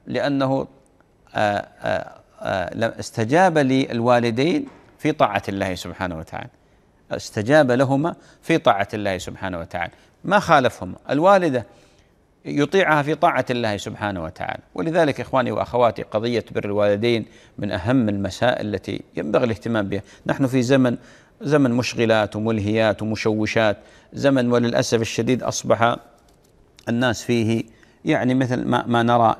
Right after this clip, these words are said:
يعني حقيقة، آه، آه، ظواهر غاية في الخطورة. عقوق الوالدين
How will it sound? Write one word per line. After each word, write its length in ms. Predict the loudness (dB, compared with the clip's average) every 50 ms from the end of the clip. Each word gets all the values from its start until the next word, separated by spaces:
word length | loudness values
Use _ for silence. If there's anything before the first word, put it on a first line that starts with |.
| -6 -12
يعني 540 | -12 -10 -8 -6 -6 -4 -2 -4 -4 -4
حقيقة، 460 | -6 -4 -4 -2 -2 -2 -2 0 -2 -2
آه، 60 | -2 -4 -10 -20 -20 -20 -20 _ -10 -6
آه، 720 | -4 -4 -4 -4 -4 -4 -4 -4 -4 -6 -8 -8 -6 -2
ظواهر 580 | 0 2 4 6 6 4 4 2 -2 -4 -6 -6
غاية 240 | -4 -2 0 0 -2
في 100 | -2 -4
الخطورة. 580 | -6 -6 -4 -2 2 4 4 6 6 4 4 0 -8 -20 -20 -20 _ _ -4
عقوق 340 | -4 -2 0 -2 0 2 2
الوالدين 680 | 4 4 6 4 4 4 2 4 4 4 4 4 0